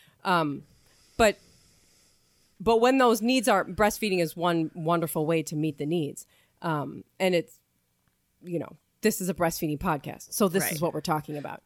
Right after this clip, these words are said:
Speaker 2: But we're also
Speaker 1: But
Speaker 2: talking about how people say, "Oh, you don't want your kid to need you." Like, you know, like,
Speaker 1: Well,
Speaker 2: so it kind of
Speaker 1: right.
Speaker 2: comes in
Speaker 1: But
Speaker 2: with
Speaker 1: what,
Speaker 2: that.
Speaker 1: yeah, what I'm saying is, like, if you don't, if you, basically, if you don't meet the chi-, the child's needs, they will have problems.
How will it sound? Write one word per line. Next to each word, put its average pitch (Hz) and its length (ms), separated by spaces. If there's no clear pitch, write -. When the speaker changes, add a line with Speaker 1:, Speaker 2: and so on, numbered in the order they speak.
Speaker 2:
But 330 120
we're 311 80
also 330 160
Speaker 1:
But 269 100
Speaker 2:
talking 285 240
about 233 140
how 233 80
people 220 300
say, 247 380
"Oh, 220 380
you 220 140
don't 202 100
want 185 160
your 180 80
kid 180 180
to 156 80
need 190 260
you." 120 200
Like, 196 200
you 254 140
know, 254 160
like, 285 140
Speaker 1:
Well, 311 100
Speaker 2:
so 415 80
it 453 80
kind - 140
of - 60
Speaker 1:
right. - 40
Speaker 2:
comes 196 220
in 247 40
Speaker 1:
But 320 140
Speaker 2:
with 330 120
Speaker 1:
what, - 80
Speaker 2:
that. - 40
Speaker 1:
yeah, 269 280
what 302 260
I'm 311 120
saying 330 260
is, 240 100
like, 247 200
if 262 160
you 285 140
don't, 254 400
if 262 220
you, 320 120
basically, 311 560
if 262 100
you 254 100
don't 220 300
meet 311 300
the 240 120
chi-, 254 320
the 220 100
child's 254 560
needs, 196 560
they 285 120
will 508 320
have 403 160
problems. 196 840